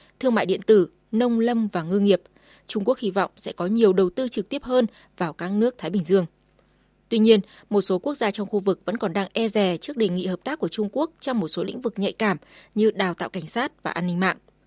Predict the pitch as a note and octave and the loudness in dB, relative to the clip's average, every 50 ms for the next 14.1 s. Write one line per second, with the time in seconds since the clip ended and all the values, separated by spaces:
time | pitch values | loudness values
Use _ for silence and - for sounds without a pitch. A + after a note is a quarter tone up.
0 | _ _ _ _ - - _ - - E4 D#4+ A#3 G#3+ G#3 G3 F#3+ G3+ A3 B3 B3+ | _ _ _ _ -20 -20 _ -4 -2 -2 0 2 2 2 2 2 2 0 0 -2
1 | A#3 - - B3 A3+ A3 G#3+ A3 G#3+ G#3 - - A3 A3 G#3+ G#3+ G3+ G3 - - | -2 -2 0 0 2 4 4 2 2 0 0 0 2 4 4 4 2 0 -2 -4
2 | F3+ E3+ - - D#3+ D#3 E3+ F3+ F3+ F#3 F#3+ F3+ - - - F#3 E3 - G#3 - | -4 -4 -2 -4 -4 -2 -2 -2 0 0 -2 -2 -4 -4 -6 -6 -6 -4 -6 -4
3 | E3 G3+ G3+ F#3+ F3 - C4 C#4 C#4 G3 - - - C#4+ C4 B3 A3+ G#3 F#3+ F3+ | 0 0 2 0 0 -2 -4 -2 -2 -2 -2 -2 -4 -2 -2 0 2 2 2 2
4 | D#3+ - _ _ - - A3 G3+ F#3+ E3+ - - - E3+ E3 - - A3 G#3 G#3+ | 0 -4 _ _ -10 -6 -4 -4 -4 -4 -4 -4 -4 -4 -4 -2 0 0 0 0
5 | - C4 B3+ A#3 - F#3 F#3 F#3 F#3+ G3+ C#4 F4 - - - G3+ A3 - A#3 G#3+ | -2 -4 -4 -2 -2 0 2 4 4 4 2 0 -2 -4 -4 -4 -2 -2 -4 -4
6 | G#3+ - C#4 E4 E4+ - - E3 - F#3 F#3 G3 A3+ A3+ - G3+ F3 - G3+ G3 | -2 -2 -2 -2 -2 -4 -6 -8 -6 -2 0 0 0 0 -2 -4 -2 2 2 2
7 | F#3 E3 - _ _ _ _ _ _ _ _ _ _ _ _ - - _ - G#3 | 2 2 -2 _ _ _ _ _ _ _ _ _ _ _ _ -20 -12 _ -4 -4
8 | G3+ F#3 A3 A3 G#3 G3 - - G3+ G3 A#3 D4 A#3 - G3+ G3 G3 F#3+ A3+ D#4 | 0 2 4 6 6 6 4 2 2 0 0 -2 -2 0 2 4 4 4 2 0
9 | - G3+ - G#3+ G3+ F#3+ - A#3 C#4+ D#4+ - - - - C#4+ C#4 - A#3+ F3+ F3 | -4 -4 -2 -2 -2 -2 0 -2 -2 -4 -6 -8 -6 -4 -4 -2 -2 -4 -4 -4
10 | F3+ - - G#3 F#3 - _ _ _ _ _ - G3 G#3+ G#3 G3+ F#3 - - F#3 | -4 -4 -2 -2 -2 -2 _ _ _ _ _ 0 2 4 4 4 2 0 -4 -4
11 | F3+ F#3 A3 A3 G3+ - G3 F3 E3+ F3 E3+ D#3+ - G3+ G3+ F3+ E3 D#3+ - - | -2 0 0 0 0 0 -2 -4 -4 -4 -6 -4 -2 -2 -2 -2 -2 -4 -6 -6
12 | A3 G3 F#3+ B3 C#4 - B3 A3+ G#3+ G#3+ G#3+ - - - - - _ _ _ G#3 | -6 -4 -2 -4 -2 2 2 4 4 4 4 2 0 -4 -18 -20 _ _ _ 0
13 | A#3 A3+ - D4+ C#4+ C4+ G#3+ F#3 F3+ B3 E4+ - A#3 A3 G#3+ F#3+ D#3+ - - E3+ | 0 0 0 0 0 0 0 0 0 -2 -2 2 4 6 6 4 4 0 -4 -6
14 | F3+ | -6